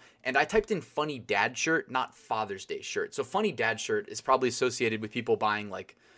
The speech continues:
birthday gifts and whatnot. So that's doing really well year round, according to Google Trends. All right, next up, you can actually click the listings from the search results. There should be a little downward caret,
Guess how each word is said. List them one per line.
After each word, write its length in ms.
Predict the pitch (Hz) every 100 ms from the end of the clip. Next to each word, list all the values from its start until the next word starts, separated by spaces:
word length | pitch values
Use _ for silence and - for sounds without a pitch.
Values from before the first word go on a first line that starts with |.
| - - _
birthday 300 | 127 123 120
gifts 260 | 110 110 -
and 100 | 110
whatnot. 440 | 104 104 104 98
So 100 | -
that's 220 | 123 147 -
doing 200 | 151 135
really 220 | 131 117
well 300 | 107 107 107
year 220 | 107 113
round, 340 | 113 104 101 101
according 360 | - - 107
to 80 | 101
Google 240 | 107 104 101
Trends. 420 | 143 151 147 - _ _ _ - - - - - - - - - _ -
All 80 | 185
right, 140 | 160
next 420 | 143 170 185 - -
up, 320 | 160 175 117 123
you 160 | 139
can 380 | 170 208 156 123
actually 440 | - 156 - 175 135
click 520 | - - 190 190 - 139
the 160 | 135
listings 480 | 123 170 - 139 117
from 200 | 170 190
the 60 | 147
search 240 | 185 190
results. 300 | 123 120 117
There 100 | -
should 200 | - 147
be 100 | 156
a 60 | 147
little 260 | 151 147
downward 680 | 113 110 117 135 131 127 117 -
caret, 460 | - 120 143 170